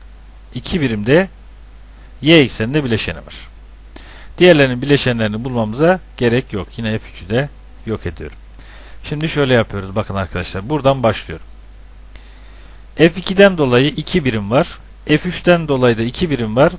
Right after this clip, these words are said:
Bu tarafa düşen toplam bileşen dört. Yukarıya bakıyorum.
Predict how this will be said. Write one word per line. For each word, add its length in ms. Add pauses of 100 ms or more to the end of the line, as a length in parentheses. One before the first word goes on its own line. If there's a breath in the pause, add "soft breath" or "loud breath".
(140)
Bu 100
tarafa 540
düşen 420
toplam 540
bileşen 480 (220)
dört. 380 (1600 loud breath)
Yukarıya 420
bakıyorum. 580